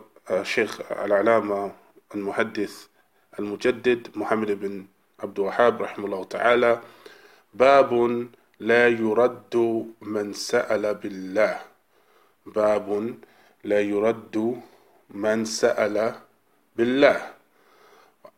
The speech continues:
عن، عن ابن عب-، ابن عمر رضي الله عنهما قال: قال رسول الله صلى الله عليه وسلم: "من سأل بالله فأعطوه، ومن استعاذ بالله فعيذوه،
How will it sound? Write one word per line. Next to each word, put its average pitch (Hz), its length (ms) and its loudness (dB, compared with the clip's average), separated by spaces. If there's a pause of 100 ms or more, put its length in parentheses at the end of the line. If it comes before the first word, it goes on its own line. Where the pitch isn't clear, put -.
(120)
عن، 156 220 2
عن 147 360 4
ابن 131 220 2
عب-، 110 280 -2
ابن 113 240 -2
عمر 113 460 0 (220)
رضي 110 520 0
الله 104 540 0 (160)
عنهما 110 800 -2 (120)
قال: 147 380 4
قال 156 300 4
رسول 113 320 -2
الله 107 500 0
صلى 135 300 2
الله 104 420 2
عليه 98 320 -4
وسلم: 135 600 2 (600)
"من 120 160 0
سأل 117 520 4
بالله 110 720 2
فأعطوه، 107 920 -4 (480)
ومن 113 360 -2
استعاذ 107 920 2 (440)
بالله 117 720 2
فعيذوه، 107 1040 -4